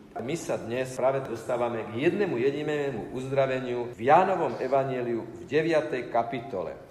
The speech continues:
Ja ho prečítam a uvidíte, ako veľmi tu rezonujú témy, o ktorých sme hovorili. „Ako šiel, videl človeka, ktorý bol od narodenia slepý.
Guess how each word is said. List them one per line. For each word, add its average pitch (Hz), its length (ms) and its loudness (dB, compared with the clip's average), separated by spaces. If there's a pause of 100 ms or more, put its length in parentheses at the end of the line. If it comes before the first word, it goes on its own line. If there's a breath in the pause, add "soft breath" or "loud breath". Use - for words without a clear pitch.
(160)
Ja 135 160 6
ho 196 480 0
prečítam 123 800 0 (640)
a 110 160 -2
uvidíte, 143 480 -4
ako 131 320 -4
veľmi 160 240 0
tu 123 160 -2
rezonujú 127 560 -2
témy, 120 320 -2
o - 80 -8
ktorých 110 400 -4
sme 110 80 -4
hovorili. 95 480 -4 (1500)
„Ako 165 240 -2
šiel, 110 560 -2 (800)
videl 165 320 2
človeka, 156 400 0
ktorý 156 320 -2
bol 165 240 0
od 107 240 -2
narodenia 143 720 0
slepý. 110 560 -4